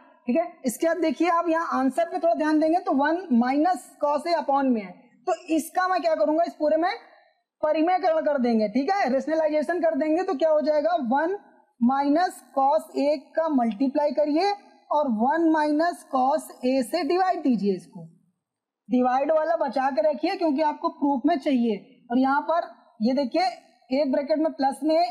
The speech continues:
एक ब्रैकेट में minus में, A plus B और A minus B, ये क्या हो जाएगा, ए square minus B square, upon में हमारा जो है उसको वैसे का वैसा रख लीजिए, ठीक है। Square है,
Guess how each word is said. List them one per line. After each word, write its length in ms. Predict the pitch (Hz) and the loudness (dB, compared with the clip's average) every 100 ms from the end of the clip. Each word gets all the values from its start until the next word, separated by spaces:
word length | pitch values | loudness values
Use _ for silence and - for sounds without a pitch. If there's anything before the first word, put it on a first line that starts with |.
| 269 | -2
एक 100 | 247 | -2
ब्रैकेट 240 | 269 302 | -2 -2
में 80 | 330 | 0
minus 360 | 285 240 240 226 | 0 0 0 -2
में, 80 | 208 | -8
A 240 | 202 240 285 | -4 -2 -2
plus 240 | 240 233 226 | -2 -2 0
B 140 | 311 392 - _ - | -2 -2 -8 _ -4
और 160 | 247 269 277 | -2 -2 -2
A 100 | 294 427 - - - | -2 -2 -8 -10 -2
minus 400 | 226 262 285 254 | 0 2 0 0
B, 160 | - 190 - _ 254 | -4 -12 -14 _ -2
ये 80 | 254 | 0
क्या 140 | 277 | 2
हो 100 | 285 | 2
जाएगा, 340 | 285 294 311 403 - - _ _ _ _ _ _ - | 2 0 0 -2 -6 -20 _ _ _ _ _ _ -2
ए 200 | 233 285 | 0 -2
square 420 | - 330 311 349 - - _ _ _ - | -2 -2 0 0 -2 -8 _ _ _ -4
minus 580 | 226 240 269 381 494 - - _ _ _ _ _ | -2 0 0 0 -4 -10 -20 _ _ _ _ _
B 240 | 220 254 254 | 0 2 2
square, 400 | 226 - 180 165 - _ _ _ _ _ _ - | -2 -8 -10 -10 -16 _ _ _ _ _ _ -12
upon 520 | - 208 247 269 285 | -6 -2 0 2 2
में 60 | 294 | 2
हमारा 280 | 269 269 285 | 2 2 2
जो 140 | 285 | 0
है 80 | 320 | 0
उसको 260 | 359 - 254 | -2 -2 -2
वैसे 220 | 226 240 | -2 -2
का 80 | 233 | 0
वैसा 220 | 226 269 269 | 0 -2 -2
रख 100 | 226 | -2
लीजिए, 300 | 185 175 175 - _ _ _ _ _ _ _ _ _ _ _ | -4 -4 -8 -12 _ _ _ _ _ _ _ _ _ _ _
ठीक 140 | 226 294 | 0 0
है। 360 | 719 - - | -2 -8 -10
Square 400 | 247 285 285 339 | -4 0 0 0
है, 160 | 311 | 0